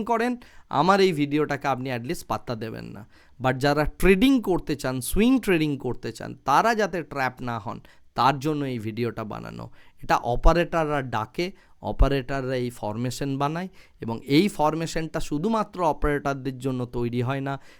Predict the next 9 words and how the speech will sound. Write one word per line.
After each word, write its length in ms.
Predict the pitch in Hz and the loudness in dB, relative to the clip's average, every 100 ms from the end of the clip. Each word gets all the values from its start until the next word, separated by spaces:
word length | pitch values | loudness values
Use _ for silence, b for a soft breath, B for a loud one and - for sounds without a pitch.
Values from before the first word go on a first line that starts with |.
| b | b
এই 160 | 143 202 | 4 6
প্যাটার্নটা 560 | 185 147 156 151 147 143 | 6 2 2 -2 -2 -6
তৈরি 380 | 143 131 139 139 | -2 -2 0 0
হয় 220 | 139 139 | 0 0
হচ্ছে 320 | 139 - 247 269 b b b - | -2 -4 -4 -4 b b b -8
রিটেলারদের 760 | 110 120 139 151 131 117 117 107 | -2 0 2 4 2 0 -6 -6
জন্য, 280 | 117 110 107 101 | -8 -8 -8 -8
কারণ 220 | 113 113 110 | -6 -4 -4
রিটেলারদের 640 | 110 113 160 151 147 151 | -6 -4 -2 -2 0 -2